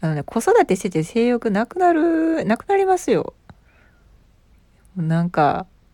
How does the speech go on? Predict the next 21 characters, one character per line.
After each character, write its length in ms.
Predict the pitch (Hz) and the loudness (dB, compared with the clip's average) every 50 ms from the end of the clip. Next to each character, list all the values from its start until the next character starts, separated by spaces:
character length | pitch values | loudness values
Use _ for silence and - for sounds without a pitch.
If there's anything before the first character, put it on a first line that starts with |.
| _ _ - | _ _ -20
そ 140 | - - 254 | -12 -6 -4
ん 40 | 254 | -2
な 60 | 262 | -2
も 140 | 269 262 220 | 0 0 0
ん 80 | 185 | 2
毎 200 | 180 180 190 196 | 2 2 2 0
日 220 | 208 226 226 - 202 | 0 -2 0 -2 -2
ゴ 180 | 185 - 185 | 0 0 -2
ジ 140 | 185 - 196 | -2 0 0
ラ 120 | 175 170 170 | -2 0 -2
と 100 | 160 156 | -2 -4
か 120 | - 143 | -6 -6
車 380 | - - - 170 170 165 165 165 | -6 -6 -4 -2 0 0 0 0
の 100 | 165 175 | 0 0
話 280 | 175 170 180 196 - - | 2 2 2 2 4 4
ば 140 | - - - 262 | 6 6 6 6
っ 20 | |
か 120 | 170 - - | 4 2 2
り 140 | - 269 214 | 4 4 4
し 260 | - - - - - | 4 2 0 -2 0
て。 240 | - 202 208 185 - | 0 2 0 0 -2